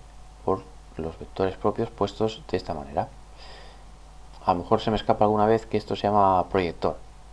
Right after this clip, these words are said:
Cuando un vector propio está puesto de esta manera y luego su traspuesto conjugado, normalmente se le llama proyector a esto. Lo digo por si se me escapa alguna vez la palabra.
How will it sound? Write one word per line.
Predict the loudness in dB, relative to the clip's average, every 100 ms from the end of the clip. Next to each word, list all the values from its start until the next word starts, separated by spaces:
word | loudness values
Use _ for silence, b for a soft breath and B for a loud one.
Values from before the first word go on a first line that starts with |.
| -20 -12
Cuando | -8 -6 -2 0
un | 0 0
vector | 0 2 4
propio | 2 0
está | -4 -2
puesto | -4 -4 -4
de |
esta | -2 0
manera | 0 0 0
y |
luego | 2 2 2
su | -2
traspuesto | -4 -6 -8 -8
conjugado, | -8 6 10 10 8 -4 B B B B B B -8
normalmente | -4 -2 -4
se | 0
le | 2
llama | 2 2
proyector | -2 -2 0 0
a | 0
esto. | -6 -14 -20 -20 -20 -20 -20 -20 -20 B B B -16 -6
Lo |
digo | -4 -2
por | -4
si | -6
se | -6
me | -6
escapa | 2 4 6 6
alguna | 6 2
vez | -2
la | -4
palabra. | 0 4 4 4